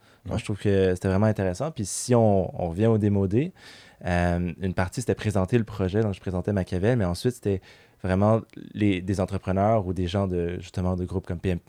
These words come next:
Speaker 1: P M E Montréal, Futurpreneurs. Puis là, comme tu disais, ils, ils étaient vraiment ouverts à, à donner la critique basée sur leur expérience. Qu'est-ce, qu'est-ce qui pourrait t'aider, là, genre, qu'est-ce qui pourrait vraiment te propulser ton entreprise ?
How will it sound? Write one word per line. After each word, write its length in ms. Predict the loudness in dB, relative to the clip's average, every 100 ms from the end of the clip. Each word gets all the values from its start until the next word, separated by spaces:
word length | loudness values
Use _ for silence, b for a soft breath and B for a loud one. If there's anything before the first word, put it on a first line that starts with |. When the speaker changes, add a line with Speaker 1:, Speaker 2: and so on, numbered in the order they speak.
| -4
Speaker 1:
P 80 | -2
M 100 | 0
E 40 |
Montréal, 460 | 0 0 0 0 -2
Futurpreneurs. 760 | -6 -6 -4 -4 -2 -2 -4 b b b b -4
Puis 100 | 4
là, 220 | 6 6
comme 200 | 2 -6
tu 100 | -6
disais, 400 | 2 6 6 6
ils, 260 | -2 -8 -10 -8
ils 60 |
étaient 120 | -2 2
vraiment 320 | 4 2 0
ouverts 400 | 2 4 6 4 0 -2
à, 40 |
à 40 | -2
donner 200 | 2 2
la 120 | 0
critique 640 | -2 -14 -2 2 2 0 -10
basée 320 | -4 0 2 0
sur 140 | 2
leur 120 | 2
expérience. 640 | 2 -2 -2 0 0 -4 b b b b
Qu'est-ce, 220 | 0 2 2
qu'est-ce 180 | -2
qui 60 | -2
pourrait 200 | 2 2
t'aider, 460 | 4 2 4 4 4
là, 180 | 4 0
genre, 200 | -2 -4
qu'est-ce 180 | -8 -8
qui 40 |
pourrait 220 | -4 0
vraiment 260 | 2 2 2
te 40 | 0
propulser 380 | -4 -2 -2
ton 100 | 0
entreprise ? 580 | 0 0 -4 -4 -4 -6